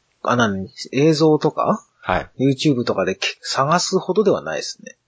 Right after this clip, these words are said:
Speaker 2: おー。
Speaker 1: あのー、
Speaker 2: じゃああんまり見たことない感じですか？
Speaker 1: そんなないです。ほぼ見たことない。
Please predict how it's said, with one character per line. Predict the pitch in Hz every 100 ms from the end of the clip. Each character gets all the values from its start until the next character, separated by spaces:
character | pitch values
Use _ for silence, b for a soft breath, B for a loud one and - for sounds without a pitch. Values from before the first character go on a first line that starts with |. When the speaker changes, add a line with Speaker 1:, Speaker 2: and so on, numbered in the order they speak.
| _
Speaker 2:
お | 214
ー。 | 220 202 190 185 170 160 151 _ _ -
Speaker 1:
あ | - 175
の | 160
ー、 |
Speaker 2:
じ | 147
ゃ |
あ | 247
あ |
ん |
ま | 262
り | 226
見 | 220
た |
こ | -
と | -
な | 80
い | 78
感 | -
じ | -
で |
す |
か？ | 277
Speaker 1:
そ | 269
ん |
な | 220
な | 139 160
い | 107
で |
す。 | - - _
ほ | 165
ぼ | 175 120
見 | 92 101
た | 98
こ | -
と | -
な | -
い。 | -